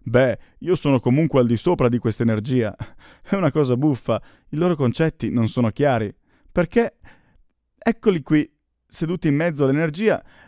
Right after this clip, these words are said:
a dipendere dall'energia stessa. Per uscire da dove stanno seduti e dalla loro dipendenza dall'energia, dovranno acquisire la capacità di occuparsene, per poterla sbaragliare. Se non sono in grado di gestire la forza e l'energia,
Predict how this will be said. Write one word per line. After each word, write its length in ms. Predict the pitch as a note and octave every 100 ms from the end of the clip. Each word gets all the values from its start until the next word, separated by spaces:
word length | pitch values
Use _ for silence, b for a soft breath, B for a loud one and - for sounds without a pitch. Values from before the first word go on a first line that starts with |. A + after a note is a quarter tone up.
| b
a 140 | - G3
dipendere 560 | G3 G3+ G#3+ F#3+ C#3+
dall'energia 640 | B2 E3+ E3+ E3+ D3+ B2+ D3
stessa. 560 | - G2 G2 - G#2 _ _
Per 140 | - G3
uscire 400 | E3 A#3 F#3+ B2
da 100 | A#2+
dove 220 | C3 B2
stanno 360 | - D3+ C#3+ B2
seduti 480 | A#2+ C#3 B2 A#2 - b -
e 100 | F#3
dalla 180 | F#3+ F3
loro 220 | F#3 E3
dipendenza 600 | C3 B2+ B2 D3+ D3 A#2+
dall'energia, 720 | B2 C3 D#3 D3 G3 D3+ A2+ - B B B B B -
dovranno 400 | F#3 G3+ F3+ B2+
acquisire 540 | - B2+ - B2+ D#3 C3
la 100 | A#2+
capacità 440 | A#2 B2+ C3 F3
di 80 | C#3
occuparsene, 680 | - A#2 E3 B2 - G#2+ - _ -
per 160 | G#3+
poterla 340 | F3 C3 D#3 C3
sbaragliare. 800 | A#2 C3 A#2 A2+ E3+ C3 A2+ - - - - B B B -
Se 160 | -
non 100 | A#2+
sono 180 | G#2 B2
in 60 | A#2+
grado 240 | C3 B2
di 120 | A2+
gestire 360 | A2+ G#2+ C3 A#2+
la 100 | A#2+
forza 400 | D3+ D#3 B2 A#2+
e 40 |
l'energia, 520 | A#2+ C3+ C3 E3+ D#3